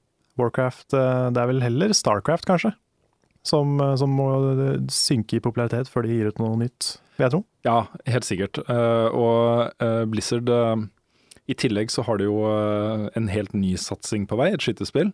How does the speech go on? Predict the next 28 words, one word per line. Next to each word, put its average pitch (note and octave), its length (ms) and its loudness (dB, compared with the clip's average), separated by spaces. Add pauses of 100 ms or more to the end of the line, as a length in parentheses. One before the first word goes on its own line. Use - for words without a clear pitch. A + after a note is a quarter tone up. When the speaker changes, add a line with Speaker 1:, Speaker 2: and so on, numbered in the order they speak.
(600)
Speaker 2:
Eh, G#2+ 600 -4
over G#2 600 -2 (120)
Speaker 1:
Overwatch. A#2 500 0
Speaker 2:
Overwatch. A#2+ 580 -2
Speaker 1:
Stemmer. A#2+ 300 -2 (260)
Speaker 2:
Eh, A2+ 420 -2 (180)
<clears throat> D3 320 0
så C3+ 180 0
de, C3 240 4 (460)
altså, A#2 320 -4 (920)
de - 80 -4
kan A2 160 -4
ikke A2+ 80 -8
bare A2 300 0
fortsette G2+ 340 -6
å - 40 -10
pøse F#2+ 300 -4
ting F#2 220 -4
i, G2 80 -4
eh, G2 340 -4
de G2 120 -6
store F#2+ 260 -4
seriene F2 260 -6
sine F#2+ 320 -8
bare F#2+ 220 -6
fordi F#2+ 160 -6
de F#2 60 -6
kan. C3 260 -2